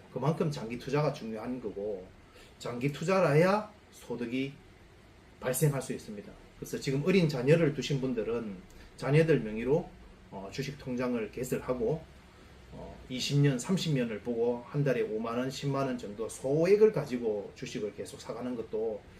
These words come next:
자녀들에게, 어, 엄청난, 삼십 년 후에는 엄청난 소득을 줄 겁니다. 이게 복리 계산기, 다시 말씀드리지만 한번 계산해 보시면은 엄청난 소득을 줄 수 있을 것입니다.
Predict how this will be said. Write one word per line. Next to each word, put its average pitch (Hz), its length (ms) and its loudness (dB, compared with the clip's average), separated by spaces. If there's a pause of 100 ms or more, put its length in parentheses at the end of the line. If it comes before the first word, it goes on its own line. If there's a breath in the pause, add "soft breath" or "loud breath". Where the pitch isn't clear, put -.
(160 loud breath)
자녀들에게, 131 880 4 (680)
어, 87 420 -16 (400)
엄청난, 147 480 4
삼십 190 320 0
년 127 160 2
후에는 123 240 -2
엄청난 175 640 0
소득을 127 480 0
줄 - 160 -16
겁니다. 101 360 -10
이게 95 160 -16 (520 loud breath)
복리 151 600 4
계산기, 117 760 -4
다시 - 220 -6
말씀드리지만 107 680 -8
한번 107 460 -10 (440 loud breath)
계산해 135 360 -2
보시면은 113 520 -2
엄청난 131 380 -4
소득을 127 340 -2
줄 - 140 -10
수 - 140 -10
있을 98 200 -12
것입니다. 90 380 -14